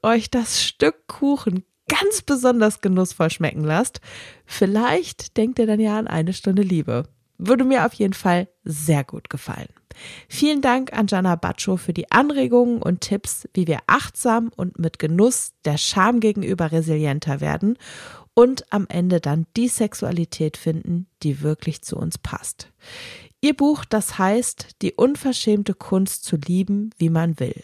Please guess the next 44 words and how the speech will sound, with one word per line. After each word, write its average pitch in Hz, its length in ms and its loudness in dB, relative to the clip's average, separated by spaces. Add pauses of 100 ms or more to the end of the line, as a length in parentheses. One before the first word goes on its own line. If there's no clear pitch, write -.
(180)
Für - 240 -4
eine 175 260 0
ehrliche, 254 560 0
selbstbestimmte 165 840 -2
Sexualität. - 1040 -4 (440)
Das 190 220 2
ist - 360 0
im 175 160 4
Rowohlt 262 420 2
Verlag 233 340 -4
erschienen, 233 560 -4 (100)
kostet - 440 -4
vierzehn - 380 -8
Euro 294 480 2 (300)
oder 233 480 2 (140)
zehn - 300 0
Euro 156 240 -2
als - 340 -8
E-Book. 269 520 2 (540)
Und 330 300 4
in 240 160 4
diesem 202 200 0
Buch, 240 200 0
da 202 120 -2
gibt's 208 280 -4
tatsächlich 202 560 0
auch - 160 -2
ganz 220 240 0
viele 202 180 0
praktische - 720 -4
Tipps - 280 -6
und 185 200 -4
Übungen 180 580 -2
zu - 180 -4
genau 190 360 2
den 196 340 0
Themen, 175 460 -2
über 156 200 -4
die 170 220 -4
wir 175 160 -2
in 160 140 -2
dieser 165 340 -2
Episode 156 500 -4
gesprochen 131 580 -2